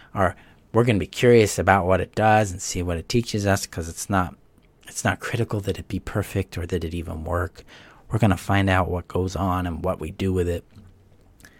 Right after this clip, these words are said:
Life is so much easier from that place. And that's what integration does. It allows that new state of being, of curiosity or play or indifference or peace or whatever emerges after you acknowledge and legitimize it,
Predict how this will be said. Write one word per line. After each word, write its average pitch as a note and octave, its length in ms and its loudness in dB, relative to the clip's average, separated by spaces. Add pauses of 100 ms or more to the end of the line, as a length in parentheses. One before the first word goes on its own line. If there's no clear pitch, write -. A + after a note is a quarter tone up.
(920)
Life B2 360 4
is G#2+ 80 0
so A#2 220 0
much G2+ 260 -2
easier A#2 460 0
from - 180 -12
that D#2+ 240 -12
place. - 380 -14
And - 80 0
that's C#3+ 160 2
what D3+ 100 6
integration A#2+ 540 2
does. F#2+ 200 -4
It F2+ 80 -6
allows G2+ 440 0
that A#2+ 320 0
new B2+ 180 4
state B2 320 0
of F#2+ 140 -4
being, A2+ 240 0
of F#2+ 100 -10
curiosity F#2+ 640 -4
or F2 80 -8
play E2 460 -8
or D#2+ 60 -4
indifference E2 680 -8
or - 80 -18 (380)
peace - 240 -2
or G#2 60 2
whatever B2+ 340 8
emerges G2 560 -2
after E2+ 260 -10
you E2+ 160 -2
acknowledge F2 580 -4
and - 80 -14
legitimize F2+ 440 -4
it, F#2 120 -6